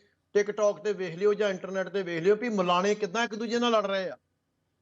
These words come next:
ਉਹ ਕਹਿ ਰਹੇ, ਇੱਕ ਮਲਾਣੇ ਨੂੰ ਦੂਜਾ ਮਲਾਣਾ ਕਹਿ ਰਿਹਾ "ਤੂੰ ਗਲਤ ਆ।" ਉਹ ਕਹਿੰਦੇ "ਸਾਡੀਆਂ ਹਦੀਸਾਂ ਆਹ ਕਹਿੰਦੀਆਂ ਆ,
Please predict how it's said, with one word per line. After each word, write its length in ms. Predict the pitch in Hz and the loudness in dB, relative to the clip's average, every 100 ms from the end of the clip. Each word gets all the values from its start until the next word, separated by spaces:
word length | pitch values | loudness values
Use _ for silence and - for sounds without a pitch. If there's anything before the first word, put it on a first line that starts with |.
| - | -4
ਉਹ 120 | 208 | -2
ਕਹਿ 180 | 208 220 | 0 0
ਰਹੇ, 220 | 233 233 - | 0 -2 -4
ਇੱਕ 180 | 202 196 | -8 -4
ਮਲਾਣੇ 340 | 202 202 208 | 0 0 0
ਨੂੰ 100 | 214 | -4
ਦੂਜਾ 240 | 175 170 | -6 -4
ਮਲਾਣਾ 280 | 196 196 208 | -2 0 -2
ਕਹਿ 120 | 208 | -2
ਰਿਹਾ 120 | 214 240 | -4 -4
"ਤੂੰ 260 | 208 220 | -4 -2
ਗਲਤ 200 | 214 214 | -2 0
ਆ।" 240 | 220 190 127 - - | -2 -2 -6 -14 -10
ਉਹ 100 | 185 | -4
ਕਹਿੰਦੇ 220 | 214 247 | 0 2
"ਸਾਡੀਆਂ 320 | 208 196 214 | 2 0 0
ਹਦੀਸਾਂ 360 | 202 180 143 180 | -2 -2 -6 -2
ਆਹ 200 | 190 220 | 0 0
ਕਹਿੰਦੀਆਂ 460 | 208 208 208 202 | -2 -8 -6 -4
ਆ, 140 | 180 | -4